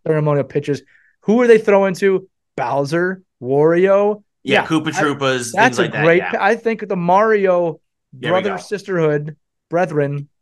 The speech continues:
Speaker 1: trying to find a non-denominational word here. I'm having a hard time.
Speaker 2: Yes.
Speaker 1: Party. The Mario
Speaker 2: <laughs>
Speaker 1: Party. There it is.
Speaker 2: There you go.
Speaker 1: The Mario Party is the answer. They deserve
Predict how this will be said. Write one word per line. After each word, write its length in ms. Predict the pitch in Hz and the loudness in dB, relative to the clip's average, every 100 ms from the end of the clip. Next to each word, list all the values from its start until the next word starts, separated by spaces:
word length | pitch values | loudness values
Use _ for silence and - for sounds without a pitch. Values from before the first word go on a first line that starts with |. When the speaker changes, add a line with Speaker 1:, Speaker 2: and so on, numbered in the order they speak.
| _ - | _ -10
Speaker 1:
trying 160 | 175 | -6
to 40 | 160 | -4
find 180 | 165 151 | -2 -2
a 40 | |
non-denominational 800 | 143 147 139 135 135 135 - 123 | -2 -4 -4 -6 -6 -8 -6 -6
word 180 | 123 123 | -6 -6
here. 80 | 110 | -8
I'm 80 | 107 | -10
having 160 | 120 | -10
a 40 | 104 | -12
hard 180 | 110 | -12
time. 140 | - 101 | -12 -12
Speaker 2:
Yes. 60 | 131 | -2
Speaker 1:
Party. 240 | 185 160 - 220 208 | 0 0 -2 -4 -2
The 80 | |
Mario 420 | 190 262 330 269 226 | 4 6 6 4 4
Speaker 2:
<laughs> 60 | 190 | 4
Speaker 1:
Party. 400 | 185 170 185 247 - _ | 4 4 2 -2 -8 _
There 200 | 196 226 | 4 6
it 80 | 135 | 6
is. 60 | |
Speaker 2:
There 80 | 147 | 2
you 120 | 147 | 2
go. 260 | 123 107 98 | 0 -2 0
Speaker 1:
The 80 | 208 | -2
Mario 540 | 185 202 233 254 269 269 | 0 4 6 6 6 4
Party 380 | - 202 190 214 | 2 0 0 -2
is 220 | 202 180 | -6 -6
the 260 | 214 220 254 | -6 -4 -4
answer. 340 | 330 - 139 - _ | -4 -4 -6 -8 _
They 160 | 175 202 | 2 4
deserve 480 | 233 190 185 196 | 2 0 2 2